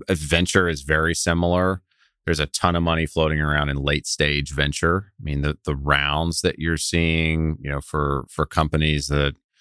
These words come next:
that may or may not end up making it are,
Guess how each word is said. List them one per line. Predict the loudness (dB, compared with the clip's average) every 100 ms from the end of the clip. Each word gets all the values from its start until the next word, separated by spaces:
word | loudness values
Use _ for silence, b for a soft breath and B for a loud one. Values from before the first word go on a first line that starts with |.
| b b b _
that | 0 0 0 _ _
may | -2 2 2 2 2
or |
may | 2 0
not | 2 0 -2 _ _ _ _ -4
end | 0 0
up | -2
making | -2 -2 -2 0 0
it | 0 -4 _ _
are, | -2 0